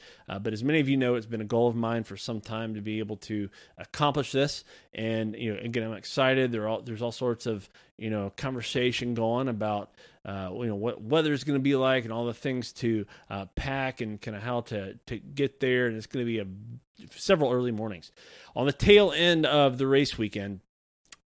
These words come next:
will also be the two thousand and twenty-two Travelmation Retreat. Uh, it's the,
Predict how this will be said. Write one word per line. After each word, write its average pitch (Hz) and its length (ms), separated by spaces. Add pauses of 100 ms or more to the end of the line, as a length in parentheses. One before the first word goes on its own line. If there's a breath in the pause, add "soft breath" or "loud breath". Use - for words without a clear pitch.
will 147 120
also 156 200
be 135 120
the 120 80
two 151 180
thousand 131 540
and 113 340
twenty-two 139 800
Travelmation 131 840
Retreat. 117 540 (360 loud breath)
Uh, 107 180
it's 120 120
the, 123 140